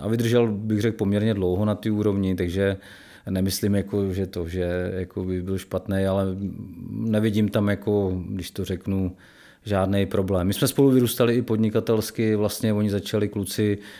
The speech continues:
eh, jakoby ve stejným, skoro ve stejným roce. A měli jsme vedle sebe i kanceláře, to ještě bylo v Klášterní ulici naproti kostelu vedle Perštýňáků, takže my opravdu spolu jedeme od nějakého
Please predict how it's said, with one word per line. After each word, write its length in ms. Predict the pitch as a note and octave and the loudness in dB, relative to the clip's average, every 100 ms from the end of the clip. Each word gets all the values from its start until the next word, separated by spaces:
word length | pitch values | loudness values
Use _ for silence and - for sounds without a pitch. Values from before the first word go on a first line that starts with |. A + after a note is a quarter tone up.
| - | -10
eh, 920 | G2+ G2+ G2 G2 G2 G2+ G2 G2+ - G2+ | -2 0 2 2 2 0 0 -4 -4 -4
jakoby 520 | F#2 G#2+ G2+ G#2 G2+ | -4 -2 2 2 2
ve 200 | G2+ G2 | 0 -2
stejným, 400 | - G#2+ G2+ G2+ | -2 0 0 0
skoro 240 | - G#2+ | 0 0
ve 100 | G2+ | 0
stejným 360 | F#2 G#2 G#2 G2+ | 0 0 2 2
roce. 520 | F#2+ - A2 G#2+ G#2 G#2 - - - - - | 0 0 2 4 2 -4 -18 -20 -20 -20 -6
A 440 | G#2 G2 F#2+ G2 | 0 2 2 2
měli 220 | G2+ G2+ | 2 0
jsme 160 | F#2+ G#2 | 0 0
vedle 180 | G2+ G2 | 0 0
sebe 280 | - G2 | -2 0
i 40 | F#2 | 0
kanceláře, 880 | G#2 G2+ - G#2 G2+ F#2+ G2 F#2+ F#2 | 0 0 0 2 2 2 0 0 -2
to 80 | - | -4
ještě 240 | G2+ - | -8 -6
bylo 200 | F#2+ F#2+ | -4 -2
v 80 | F2+ | -2
Klášterní 560 | - F#2+ F#2 - G2+ G2 | -4 -6 -4 -2 0 0
ulici 300 | F#2+ F#2+ G#2 | 0 -4 -4
naproti 380 | F#2+ F#2+ F#2+ F#2+ | -4 -4 -4 -4
kostelu 400 | - - G2+ F#2+ | -6 -4 -2 0
vedle 200 | F#2+ F#2+ | 0 -2
Perštýňáků, 800 | G#2 G2+ - G#2 G2+ G2 - | -2 -4 -2 -2 0 -2 -4
takže 380 | G2 F#2 G2 G2 - - - - | -4 -2 0 0 -2 -12 -12 -2
my 60 | |
opravdu 560 | G#2 G2+ G#2 G2 G2+ G2+ | 0 2 2 0 0 -2
spolu 340 | - - G2+ | -2 -2 0
jedeme 280 | G2+ G2+ G2 | 2 2 0
od 120 | G2 | 0
nějakého 600 | G2 - - G#2 F#2+ G2 | -2 -4 -4 -4 0 -2